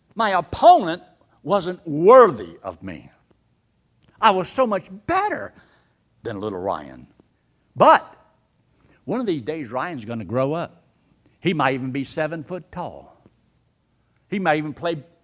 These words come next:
professional basketball. Then if he comes back to play me, and now I'm ninety-five years old, and he's twenty years old, playing for the, you know, the pros.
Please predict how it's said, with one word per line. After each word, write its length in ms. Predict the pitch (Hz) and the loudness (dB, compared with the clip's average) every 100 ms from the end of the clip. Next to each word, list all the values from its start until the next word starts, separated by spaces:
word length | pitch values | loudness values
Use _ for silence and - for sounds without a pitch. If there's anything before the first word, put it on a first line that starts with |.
| _ - | _ -10
professional 600 | 151 196 190 - 180 196 | -6 -2 -2 -4 -10 -6
basketball. 840 | 196 156 - 110 107 98 71 - _ _ _ _ _ _ _ _ | -6 -6 -12 -16 -10 -10 -12 -20 _ _ _ _ _ _ _ _
Then 380 | 123 180 311 269 | -4 -2 0 -2
if 100 | 180 | -8
he 80 | 156 | -12
comes 300 | 170 175 123 | -10 -10 -6
back 300 | 135 151 - | -4 -4 -8
to 60 | 127 | -12
play 300 | 131 131 135 | -6 -6 -6
me, 180 | 165 | -10
and 120 | 156 127 | -10 -4
now 200 | 170 151 | -4 -4
I'm 180 | 123 | -6
ninety-five 640 | 127 135 127 - 139 143 107 | -6 -8 -8 -8 -6 -6 -10
years 220 | 101 85 | -12 -10
old, 260 | 82 64 - _ _ _ _ _ _ _ _ _ _ _ 605 _ _ _ _ _ _ _ _ _ | -12 -12 -20 _ _ _ _ _ _ _ _ _ _ _ _ _ _ _ _ _ _ _ _ _
and 140 | 101 113 | -12 -6
he's 240 | 151 131 | -6 -6
twenty 320 | - 185 214 | -8 -8 -6
years 280 | 180 143 110 | -4 -4 -4
old, 340 | 110 82 65 - _ _ _ _ _ | -8 -8 -12 -20 _ _ _ _ _
playing 300 | - 165 165 | -2 0 0
for 100 | 156 | -4
the, 280 | 147 143 113 _ _ - - | -2 -2 -2 _ _ -20 -8
you 80 | |
know, 140 | 160 120 | -6 -4
the 100 | 120 | -2
pros. 640 | 180 269 190 101 73 - | 4 6 4 0 -12 -20